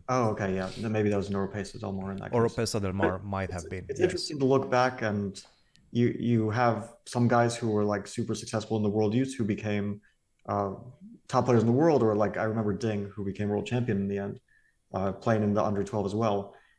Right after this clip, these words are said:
Speaker 1: And there's some guys who were, like, absolute monsters as kids, and then they kind of fell off on chess. Like, I remember Tomasz Fedor,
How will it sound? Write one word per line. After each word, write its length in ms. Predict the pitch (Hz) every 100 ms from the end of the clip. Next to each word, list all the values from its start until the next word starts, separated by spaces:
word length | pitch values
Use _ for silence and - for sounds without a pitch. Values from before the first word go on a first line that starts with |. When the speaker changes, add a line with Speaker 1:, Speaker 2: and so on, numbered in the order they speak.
| _ -
Speaker 1:
And 260 | 120 110
there's 160 | 123 127
some 120 | 123
guys 240 | 117 120
who 100 | 117
were, 100 | 113
like, 320 | 104 98 95 -
absolute 440 | 110 113 113 104
monsters 520 | 101 110 113 - 107 98
as 100 | 95
kids, 300 | - 104 98
and 100 | 104
then 140 | 101
they 100 | 101
kind 240 | 98 110
of 120 | 104 -
fell 220 | 107 101
off 220 | 101 101 - _ _ _ _ _
on 160 | 104 98
chess. 400 | - 104 95 -
Like, 260 | 101 98
I 60 | 98
remember 480 | 101 101 95 98 98
Tomasz 320 | - 104 101
Fedor, 640 | - 95 107 104 101 104